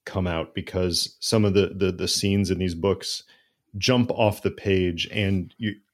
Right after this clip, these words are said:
I'm finding myself visualizing them and thinking that the physical comedy that, that could be told with this visually would,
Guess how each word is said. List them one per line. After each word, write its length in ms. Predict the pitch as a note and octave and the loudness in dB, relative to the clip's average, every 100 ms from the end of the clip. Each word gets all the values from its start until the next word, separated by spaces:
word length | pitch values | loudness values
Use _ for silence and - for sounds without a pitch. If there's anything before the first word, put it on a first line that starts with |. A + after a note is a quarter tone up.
| - | -2
I'm 160 | A2 G2 | 0 2
finding 260 | A#2 G#2+ | 2 4
myself 240 | G2 A2 F2 | 4 2 0
visualizing 920 | E2+ A2 G#2+ G#2 F#2+ F#2+ F2+ F#2 F#2 | 2 4 6 6 6 4 4 0 2
them 220 | F#2+ F#2 | 2 2
and 160 | E2+ F2 | -2 -2
thinking 560 | G#2 G2+ F#2+ F2 E2+ - _ _ - | -2 0 0 0 -4 -8 _ _ -2
that 320 | G2 G2 G#2 | 0 0 0
the 100 | F#2+ | -6
physical 580 | F2+ - B2 A#2+ A#2 F#2 | -4 0 2 2 2 2
comedy 720 | - G2+ F#2 F#2 F2 E2+ - _ _ _ _ - | 0 -2 0 0 -2 -4 -8 _ _ _ _ -2
that, 300 | G#2+ G2 F#2+ | 2 2 2
that 220 | G2 - | 0 0
could 240 | - A#2+ F2+ | 0 0 2
be 140 | G2 | 0
told 340 | - G#2+ A2 | 2 2 4
with 200 | G#2 G2+ | 2 0
this 260 | F#2+ F#2+ - | 0 0 0
visually 580 | G2+ A#2+ A2+ G2+ F#2+ F#2 | 2 4 4 4 2 2
would, 260 | F#2+ E2+ | 0 -4